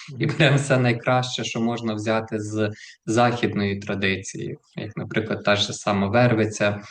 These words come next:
Speaker 1: е, і тому подібне.
Speaker 2: Це цікаво.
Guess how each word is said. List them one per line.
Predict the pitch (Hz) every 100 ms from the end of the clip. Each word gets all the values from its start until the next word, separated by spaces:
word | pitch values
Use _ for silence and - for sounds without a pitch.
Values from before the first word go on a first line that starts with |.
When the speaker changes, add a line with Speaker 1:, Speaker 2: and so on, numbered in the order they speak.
| - - _ -
Speaker 1:
е, | - 98 92 92 95
і | 80 -
тому | - 101
подібне. | 98 85 76 - - - _ _ _ - 110 117 _
Speaker 2:
Це | 143
цікаво. | - 160 135 110